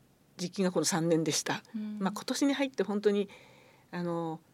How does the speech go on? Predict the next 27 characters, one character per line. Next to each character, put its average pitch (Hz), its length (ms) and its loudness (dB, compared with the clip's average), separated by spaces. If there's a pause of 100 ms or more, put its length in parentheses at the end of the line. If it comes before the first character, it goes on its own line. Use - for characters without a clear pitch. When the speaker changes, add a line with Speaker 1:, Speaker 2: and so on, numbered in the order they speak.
(140)
Speaker 1:
イ - 20 -6
ベ 160 120 2
ン 151 80 -2
ト 156 120 -2
が 147 80 0
戻 165 220 2
っ 190 60 4
て - 220 -6
き - 80 -12
た 151 140 2
な 190 180 6
と 202 160 0
思 170 140 2
い 170 40 0
ま 175 100 -2
す。 - 80 -10 (240)
土 - 240 -2
浦 160 120 4
も 143 280 -6
花 156 200 -4
火 151 100 -8
大 147 200 -8
会 170 180 -4
で 165 120 -6
す - 60 -18
と 220 100 -8
か、 214 300 -2